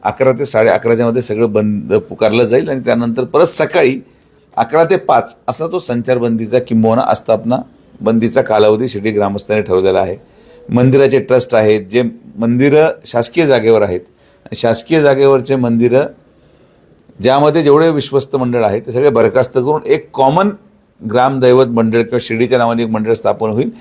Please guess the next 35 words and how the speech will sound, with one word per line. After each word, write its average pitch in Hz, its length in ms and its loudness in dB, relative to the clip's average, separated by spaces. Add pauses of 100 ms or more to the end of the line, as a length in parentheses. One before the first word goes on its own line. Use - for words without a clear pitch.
(220)
आणि 117 160 -2
त्या 127 160 2
पैशाचं 123 800 2
वापर 110 440 0
हा 123 280 -4 (400)
देवस्थान 131 520 2
डेव्हलपमेंट 143 540 0 (320)
आणि 151 140 -2
शिर्डीच्या 135 420 -2
विकासासाठी 117 520 0
केला 95 260 0
जाईल. 95 160 0 (380)
असे 170 180 0
अनेक 202 260 2
मुद्दे 180 220 0
आहेत, 127 200 2 (460)
पण 135 100 0
मला 151 140 2
वाटतं 165 220 2
की 190 80 -8
हे 165 300 -2
प्राधान्यक्रमाने 180 1120 0
जे 185 80 4
मुद्दे 151 260 -2
आपण 156 200 2
मांडले 117 380 -2 (160)
त्या - 100 -8
मुद्द्याच्या 147 380 -6
अनुषंगाने 135 440 -2
आता 139 140 2
कारवाई 127 360 4
आपण 131 200 0
सुरूही 127 360 0
केलेली 160 420 0
आहे 151 180 4